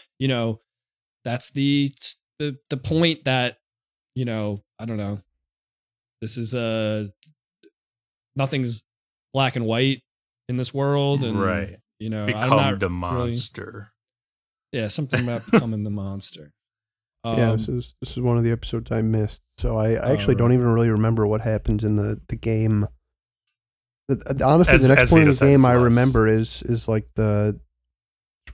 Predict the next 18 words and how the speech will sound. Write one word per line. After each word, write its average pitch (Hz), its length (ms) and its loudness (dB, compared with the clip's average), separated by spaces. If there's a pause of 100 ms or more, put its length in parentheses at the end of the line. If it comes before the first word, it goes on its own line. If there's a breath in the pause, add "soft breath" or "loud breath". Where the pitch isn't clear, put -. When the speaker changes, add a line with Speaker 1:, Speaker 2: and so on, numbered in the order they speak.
(160)
Speaker 3:
like, 123 120 -6
Joel 117 240 -4
hurts 110 240 0
himself. - 500 -6 (500)
Speaker 1:
Yeah, 120 160 -4
it's, 131 140 0
it's 151 180 0
a 170 100 4
heavy 165 380 2
gameplay 143 720 0
section, 160 640 -2 (260)
and 127 380 -2
basically 135 540 -2
you 120 160 -2
meet 127 220 -4
Sam 131 240 -2
and 113 100 -4
Henry, 170 540 2